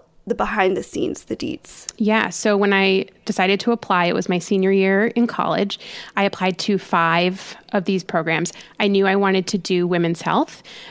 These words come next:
Speaker 2: Um, so I applied to all programs that were either a dual program with women's health and adult,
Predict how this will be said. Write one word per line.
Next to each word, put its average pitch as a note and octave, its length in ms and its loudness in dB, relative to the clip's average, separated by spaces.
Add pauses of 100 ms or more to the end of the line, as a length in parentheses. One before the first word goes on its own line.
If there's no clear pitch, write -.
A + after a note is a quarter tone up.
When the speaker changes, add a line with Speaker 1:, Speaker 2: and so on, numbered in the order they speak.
(160)
Speaker 2:
Um, F3+ 180 0
so F3 160 0
I E3+ 40 4
applied E3+ 560 -2
to F3 520 0
all G3+ 180 2
programs F#3+ 440 0
that F#3 260 0
were F#3+ 220 0
either E3+ 360 2
a F3 120 0
dual A3 340 2
program G3 420 2
with F3 140 -2
women's F3+ 280 0
health F3+ 300 2
and E3+ 120 0
adult, E3 480 0